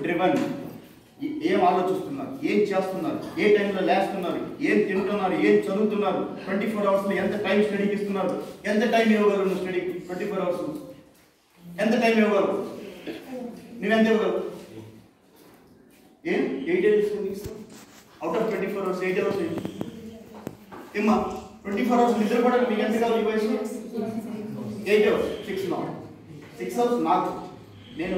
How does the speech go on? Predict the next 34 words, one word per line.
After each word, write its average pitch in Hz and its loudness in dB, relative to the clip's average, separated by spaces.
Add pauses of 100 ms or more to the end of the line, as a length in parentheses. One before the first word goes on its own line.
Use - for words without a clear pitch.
(100)
ఫైవ్ 165 -2
అవర్స్ 185 -2
నిద్రపోతాను. 151 -2 (380)
తెలుసా 190 -6
మీకు 196 -4
అవసరం? 190 -4 (220)
ఎంత 165 -4
నిద్రపోతాను? 196 -4 (1000)
నేను 185 0
ఒక 190 0 (140)
పని 190 2
రాక్షసుడిని. - 0 (520)
నేను 147 -6
ఎప్పుడు - 2
పోతే 190 2
నిద్రపోతే 185 0
నాకే 170 0
తెలియదు, 151 -4 (140)
ఎప్పుడు - -6
తింటానో 175 0
నాకే - 0
తెలియదు. - -6 (560)
నా 165 -2 (160)
టోటల్ 180 0
బాడీ 175 6 (100)
ప్రోటోకాల్స్ 180 -2
అన్ని 185 -4 (160)
టోటల్ 185 -2
బ్రేకప్. - -2 (280)
మార్నింగ్ 180 0
బ్రేక్‌ఫాస్ట్ 175 -2
ఎలెవెన్ 160 0
చేస్తాను, 139 -4
రైట్? 185 2